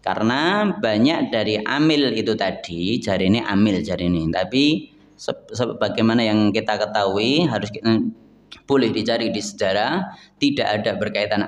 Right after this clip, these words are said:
amil zakat fitrah, itu nggak ada. Adanya amil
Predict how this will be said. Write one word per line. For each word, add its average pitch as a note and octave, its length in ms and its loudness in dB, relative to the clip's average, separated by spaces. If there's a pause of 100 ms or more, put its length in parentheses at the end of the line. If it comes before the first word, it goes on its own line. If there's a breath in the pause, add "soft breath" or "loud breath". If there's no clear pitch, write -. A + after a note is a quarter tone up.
amil G#2+ 320 2
zakat G2+ 480 -2
fitrah, A#2 320 -4
itu A2+ 160 -4
nggak G2+ 320 0
ada. F2 160 -6
Adanya A2+ 400 0
amil B2+ 540 2